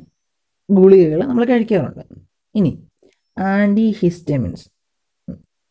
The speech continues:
ഇത് എന്ന് പറയുന്നത് treatment for allergies. നമ്മൾ സർവ്വസാധാരണമായിട്ട് നമുക്ക് പല ടൈപ്പിലുള്ള അലർജികളുണ്ട്. ഇപ്പം ചൊറിച്ചിൽ,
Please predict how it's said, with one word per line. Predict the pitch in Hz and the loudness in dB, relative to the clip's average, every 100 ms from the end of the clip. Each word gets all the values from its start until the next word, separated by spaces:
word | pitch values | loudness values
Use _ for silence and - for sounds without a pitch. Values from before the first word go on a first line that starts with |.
| _ - | _ -6
ഇത് | 165 170 | -2 0
എന്ന് | 202 151 | 0 0
പറയുന്നത് | 139 127 131 190 262 | -2 -2 0 0 -2
treatment | - 208 208 220 214 | 0 0 0 2 2
for | |
allergies. | 180 180 208 196 190 160 123 - - _ | 4 2 4 4 4 4 0 -4 -20 _
നമ്മൾ | 180 202 | -2 0
സർവ്വസാധാരണമായിട്ട് | 196 185 196 196 185 180 180 175 | 2 4 6 4 4 2 2 4
നമുക്ക് | 180 180 | 2 2
പല | 220 220 | 0 2
ടൈപ്പിലുള്ള | 214 160 139 143 151 | 4 2 2 0 0
അലർജികളുണ്ട്. | 156 170 170 165 165 135 120 | 2 4 4 4 2 0 -2
ഇപ്പം | 123 135 | -4 -4
ചൊറിച്ചിൽ, | 143 139 143 135 135 131 131 | -2 -2 -2 -2 0 2 2